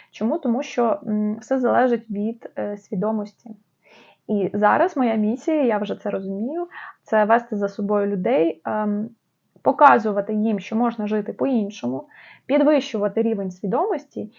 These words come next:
І таким чином, коли людина змінює своє мислення і, ем,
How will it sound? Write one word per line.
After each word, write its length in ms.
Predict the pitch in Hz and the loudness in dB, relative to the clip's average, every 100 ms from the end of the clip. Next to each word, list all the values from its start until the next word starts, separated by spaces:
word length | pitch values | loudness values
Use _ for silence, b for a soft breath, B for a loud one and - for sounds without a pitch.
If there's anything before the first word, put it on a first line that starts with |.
| b _ - | b _ -4
І 160 | 214 208 | -2 0
таким 280 | 214 262 | -2 -2
чином, 300 | 240 285 233 | 0 0 0
коли 220 | 214 220 208 | 2 2 2
людина 440 | 214 233 214 202 | 4 4 4 0
змінює 560 | 202 247 254 214 202 185 | 0 2 2 2 0 -2
своє 220 | 226 220 | -2 2
мислення 600 | 226 233 - 202 190 - | 2 0 -2 -6 -6 -6
і, 260 | 208 190 196 | -8 -8 -6
ем, 420 | - 196 196 196 | -4 -4 -4 -10